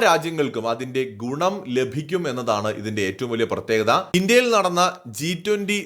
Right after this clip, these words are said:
സമ്മേളനത്തിൽ, രണ്ടായിരത്തി ഇരുപത്തിമൂന്നിൽ നടന്ന സമ്മേളനത്തിലാണ് ഈ ഒരു പദ്ധതിയുമായി ബന്ധപ്പെട്ട് എം ഒ യു ഒപ്പുവയ്ക്കപ്പെടുന്നത്. ഇന്ത്യ മുൻകൈ എടുത്തുകൊണ്ടാണ് ഇതിന് കാര്യങ്ങളെല്ലാം തന്നെ ചരട് വലിച്ചത്. യു എസ്,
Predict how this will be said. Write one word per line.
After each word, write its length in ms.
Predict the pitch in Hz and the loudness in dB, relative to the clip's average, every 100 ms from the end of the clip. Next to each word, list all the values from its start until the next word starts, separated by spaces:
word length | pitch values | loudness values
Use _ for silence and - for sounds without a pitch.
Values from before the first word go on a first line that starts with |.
| - | -2
സമ്മേളനത്തിൽ, 580 | 151 143 151 143 123 98 90 113 | -2 2 2 2 0 -4 -6 -4
രണ്ടായിരത്തി 420 | 123 139 151 143 139 | 2 4 4 0 -2
ഇരുപത്തിമൂന്നിൽ 560 | 139 139 135 123 131 131 | -2 -4 -6 -6 -4 -2
നടന്ന 220 | 120 120 135 120 | -2 -2 -4 -4
സമ്മേളനത്തിലാണ് 800 | 107 120 123 120 120 104 95 165 - - _ - | -2 0 0 -2 -2 0 0 0 -2 -16 _ 0
ഈ 40 | 170 | 4
ഒരു 120 | 190 185 | 4 4
പദ്ധതിയുമായി 500 | 151 139 151 160 151 139 | 2 2 0 0 0 0
ബന്ധപ്പെട്ട് 440 | 127 123 123 123 151 - 117 | -2 -4 -4 -2 -2 -2 -4
എം 100 | 117 131 | -2 -2
ഒ 20 | 139 | 0
യു 80 | 135 131 107 | 0 -2 -4
ഒപ്പുവയ്ക്കപ്പെടുന്നത്. 800 | - 123 117 113 107 101 110 165 - _ _ 143 | -2 -2 -2 -2 -2 0 2 0 -2 _ _ -4
ഇന്ത്യ 260 | 165 185 214 180 | -4 2 4 4
മുൻകൈ 300 | 160 165 175 | 0 0 2
എടുത്തുകൊണ്ടാണ് 580 | 156 143 147 139 131 127 123 110 | 0 -2 -4 0 2 2 -2 -6
ഇതിന് 180 | 117 117 | -6 -2
കാര്യങ്ങളെല്ലാം 580 | 104 104 117 117 107 120 120 | 0 0 0 0 0 0 0
തന്നെ 160 | 123 117 | -4 -2
ചരട് 240 | 110 104 113 | -2 0 0
വലിച്ചത്. 340 | 113 107 113 156 - - _ _ _ 123 | 0 0 0 0 -2 -14 _ _ _ -2
യു 100 | 156 180 | 2 2
എസ്, 240 | 180 185 | 2 4